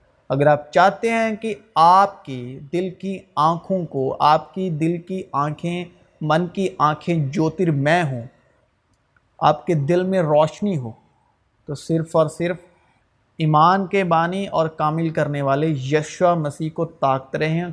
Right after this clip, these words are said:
کس کو طاقتنا ہے؟ کسی کے یسوع کو نہیں، بائبل کے یسوع کو۔ جو بائبل کا یسوع جہاں پر ہاں لکھا ہے وہاں پر ہاں پر ایمان لاؤ، یہاں پر نہ لکھا ہے وہاں پر نہ پر ایمان لاؤ،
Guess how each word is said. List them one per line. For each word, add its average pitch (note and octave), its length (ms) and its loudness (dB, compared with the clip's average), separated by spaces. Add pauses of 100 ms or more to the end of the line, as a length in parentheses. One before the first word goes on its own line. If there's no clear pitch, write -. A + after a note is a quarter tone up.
کس E3 160 -6
کو F#3+ 240 -4
طاقتنا E3+ 640 0
ہے؟ G3 140 -4 (680)
کسی F#3 420 -2
کے F#3 160 2
یسوع D#3+ 400 -2
کو D#3+ 160 -4
نہیں، C#3+ 320 -4
بائبل D3+ 520 2
کے E3 100 -4
یسوع C3+ 360 -6
کو۔ - 160 -18 (580)
جو C#3 100 0
بائبل D#3 500 2
کا E3+ 180 0
یسوع D#3 580 -4 (560)
جہاں D#3 320 2
پر E3+ 180 2
ہاں D3 380 0
لکھا F#3 360 0
ہے G3+ 280 2 (360)
وہاں D3 300 2
پر E3 220 2 (180)
ہاں F3 180 4
پر G#3 180 2
ایمان F#3+ 420 0
لاؤ، G3 320 4 (300)
یہاں D#3 260 -2
پر D#3+ 200 0
نہ C#3+ 520 2
لکھا F#3+ 320 0
ہے F#3 80 0
وہاں C#3+ 240 -4
پر C#3+ 160 -6
نہ C3 320 -2
پر C#3+ 160 -4
ایمان A#2 420 -10
لاؤ، A#2+ 100 -20